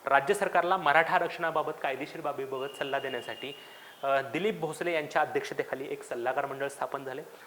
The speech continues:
सुधाकर शिंदे समिती स्थापन केली आहे. समिती काय काम करणार आहे? धनगर समाजाला अनुसूचित जमातीमधून रिझर्वेशन देता येऊ शकतं का? नंतर Guinness Book of World रेकॉर्डमध्ये महाराष्ट्र राज्याच्या एका उपक्रमाचा समावेश झाला, त्याचं नाव आहे सेल्फी विथ माटी.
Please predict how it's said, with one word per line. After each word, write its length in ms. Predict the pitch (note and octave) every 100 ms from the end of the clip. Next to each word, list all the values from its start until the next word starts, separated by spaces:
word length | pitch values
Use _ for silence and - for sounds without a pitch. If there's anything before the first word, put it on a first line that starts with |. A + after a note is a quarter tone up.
| - -
सुधाकर 320 | F3+ F#3 G3 G#3+
शिंदे 260 | G3+ F#3 F#3
समिती 300 | F3+ F3+ F3+
स्थापन 360 | - D#3 E3+
केली 200 | E3+ E3+
आहे. 220 | F3 -
समिती 200 | D3+ D#3
काय 220 | F3 C#3+ D3+
काम 180 | D3+
करणार 260 | D3+ D3 C#3+
आहे? 160 | C#3+ E3
धनगर 320 | D#3 C#3+ E3
समाजाला 460 | D#3+ C#3 C3 B2+ C#3 - - - -
अनुसूचित 480 | D#3 F3 G#3+ A3 A3
जमातीमधून 580 | F#3 D#3+ E3+ D#3+ C#3+ D3
रिझर्वेशन 500 | B2 C#3 C3+ - D3
देता 220 | B2 B2+
येऊ 320 | A#2+ A2 D#3+ F3 - -
शकतं 280 | E3+ - B2
का? 120 | - - - - - -
नंतर 280 | D#3 G3 G3+ - - -
Guinness 320 | C#3+ D3+ G#3 F3
Book 160 | G#3
of 100 | G#3 G3+
World 140 | F#3
रेकॉर्डमध्ये 500 | F3 E3+ F3 E3 E3
महाराष्ट्र 440 | F3 D3 D#3+ - E3+
राज्याच्या 380 | D#3 D3+ D3 D#3
एका 160 | -
उपक्रमाचा 480 | D3 - C#3 C#3 D3
समावेश 360 | C#3+ C3+ C3+ C3
झाला, 140 | C3
त्याचं 220 | C3+ C#3+
नाव 140 | C3 B2
आहे 160 | C3
सेल्फी 420 | C#3+ C3+ B2+ -
विथ 140 | D3 D3 - - - -
माटी. 300 | C#3 B2+